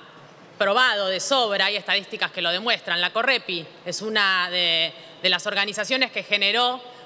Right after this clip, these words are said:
un informe que dice que las peores, eh, situaciones de violencia intracarcelaria, de represión, han sucedido después de la dictadura durante los cuatro años de macrismo. Una persona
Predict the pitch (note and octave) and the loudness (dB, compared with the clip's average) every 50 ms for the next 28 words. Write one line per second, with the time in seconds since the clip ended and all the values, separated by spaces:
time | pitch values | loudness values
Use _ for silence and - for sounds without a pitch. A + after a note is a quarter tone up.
0 | - - A3 A#3 B3 A#3+ A3+ - C4 C4+ C#4 C#4 C4+ C4 C4 B3+ A#3 - - - | -6 -4 -2 0 0 -2 -2 0 2 2 2 2 2 0 0 0 -2 -4 -10 -20
1 | - - - - - - - - F#3+ G3+ A#3 A3+ - A#3+ A3 - G3+ G3 G3 F#3+ | -20 -20 -20 -20 -18 -8 -2 0 0 0 0 0 0 0 0 2 2 2 2 2
2 | F#3+ F3+ E3 - - - G3+ G#3 A#3 C#4 D4 C#4+ C4 A#3 G#3+ G3 - - - - | 0 -2 -2 -4 -6 -2 0 2 2 2 2 2 2 0 0 -2 -4 -8 -8 -10
3 | - - - - - - - E3+ E3+ - F#3+ F#3 - F#3 E3+ - A#3+ A#3 A#3 G3 | -14 -18 -20 -16 -8 -2 -2 -2 -2 -2 -4 -4 -2 -2 0 0 -2 -2 0 -2
4 | G3 G3 F#3+ G3 G#3 A3 G#3 - - A3 G3+ G3+ G3+ G3 - G3 F#3+ F#3+ F3 E3+ | 0 0 0 0 -2 -2 -4 -2 0 0 0 0 -2 -4 -4 -4 -2 -2 -4 -4
5 | - F#3+ F#3 F#3+ G#3 A3 G#3+ G#3+ G#3 G3+ G3 F#3+ F#3 F#3 F3+ F3+ F3+ - - - | -2 0 2 2 2 2 2 0 -2 -4 -2 0 0 2 0 -2 -4 -8 -18 -20
6 | - - - - - D#3+ F3+ F3 F3 E3+ D#3+ D#3+ D#3+ D#3+ D#3 D3+ D3+ D3+ D#3 D3+ | -20 -20 -20 -12 -4 0 2 2 2 2 2 0 0 0 0 0 -2 -2 -6 -10
7 | - - D#3+ E3+ E3+ - F3 F3 E3 - - B3 C4 C4 B3 A#3+ A3+ G#3+ G#3 G#3 | -8 -4 -2 -2 0 0 -2 -2 -2 -2 0 2 2 4 2 2 0 -2 -6 -12
8 | G3+ - - - - - - - - D#3+ F3+ G3 G3+ G#3 G#3+ G3 G#3 G#3 G#3 G#3 | -12 -14 -18 -20 -20 -20 -20 -8 -2 -2 -2 -2 -2 -6 -10 -10 -10 -10 -10 -10
9 | G3+ G3+ G3 F3 - G3 F3 - F#3 F#3+ A3 C#4+ C#4+ B3+ G3+ F#3+ F3+ F3+ F3+ - | -8 -8 -8 -8 -6 -4 -2 0 0 2 2 2 2 2 2 2 0 0 0 -4
10 | - - - C#4 B3 C4 A#3 G#3 G3 F3 - - - A#3 A#3 B3 A3+ G#3 F#3+ F3+ | -4 0 0 0 2 2 0 0 -2 -2 -2 -2 -2 0 2 0 0 0 -2 -4
11 | E3+ D3+ F3 E3+ F3 - - G#3+ G#3+ G#3+ G#3 G#3 G#3+ G#3+ F#3 F3 F3+ F3 E3 E3 | -4 -4 -4 -4 -4 0 -2 -2 0 0 -2 -2 -2 -4 -6 -4 -2 -2 -4 -2
12 | - E3+ D#3 D3 - - D3 C#3+ C#3 C3+ - - - - - - - - - - | -2 -6 -6 -6 -8 -8 -6 -6 -6 -6 -8 -14 -20 -20 -20 -20 -20 -20 -16 -8
13 | - A#3+ B3+ B3+ B3 G#3+ G#3+ F3+ - A#3+ C4 B3+ B3 B3 A#3+ | -4 0 0 0 0 -2 -6 -4 -2 0 2 2 2 2 0